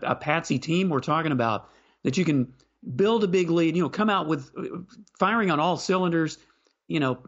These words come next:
putting the pedal to the metal the entire game. This is Oklahoma. They're too good of a team. And obviously, when they made the change at quarterback,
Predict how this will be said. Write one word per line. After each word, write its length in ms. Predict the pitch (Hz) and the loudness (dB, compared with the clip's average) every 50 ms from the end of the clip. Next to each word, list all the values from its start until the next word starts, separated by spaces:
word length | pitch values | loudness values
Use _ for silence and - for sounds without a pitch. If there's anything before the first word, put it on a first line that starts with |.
| - - - | -20 -10 -4
putting 200 | - 202 196 202 | -4 -2 0 0
the 80 | 139 - | -2 0
pedal 280 | - 175 190 196 170 | 0 0 0 2 2
to 100 | 143 143 | 2 0
the 60 | 127 | 0
metal 300 | 117 131 147 160 147 131 | 0 0 0 0 0 0
the 140 | 117 120 117 | 0 0 0
entire 420 | 107 107 - - - 147 156 143 117 | 0 0 -2 -2 -2 0 0 0 0
game. 440 | 104 120 127 139 135 123 110 107 - - _ _ _ _ _ _ _ _ _ _ _ | 0 0 0 0 0 0 -2 -4 -6 -12 _ _ _ _ _ _ _ _ _ _ _
This 160 | 175 196 190 | -2 0 0
is 100 | 190 160 | 0 0
Oklahoma. 540 | 185 170 165 - 131 110 127 151 156 131 113 | 0 0 0 -2 -4 -2 -2 -2 0 0 0
They're 140 | 120 127 127 | 0 -2 -2
too 200 | - - 247 233 | 0 0 0 0
good 140 | 185 185 156 | 2 0 0
of 80 | 127 | 0
a 60 | 117 - | -2 -4
team. 460 | - - 185 185 160 123 101 98 - _ _ _ _ _ _ _ _ - | -4 -4 -2 -2 -2 -2 -4 -6 -10 _ _ _ _ _ _ _ _ -4
And 160 | 143 139 - | -4 -4 -2
obviously, 680 | - 151 170 196 208 196 202 190 175 - 175 170 160 151 | -2 0 0 0 0 0 0 -2 0 0 0 0 0 0
when 200 | 135 127 117 117 | 0 0 0 0
they 160 | 139 165 190 | 0 0 2
made 220 | 190 185 180 180 | 2 2 2 2
the 80 | 175 170 | 0 0
change 300 | - - 160 165 151 151 | 0 0 0 0 0 -2
at 80 | 135 - | -2 -2
quarterback, 580 | - 160 151 147 131 123 117 113 107 - - | 0 0 0 0 0 0 0 0 -2 -6 -10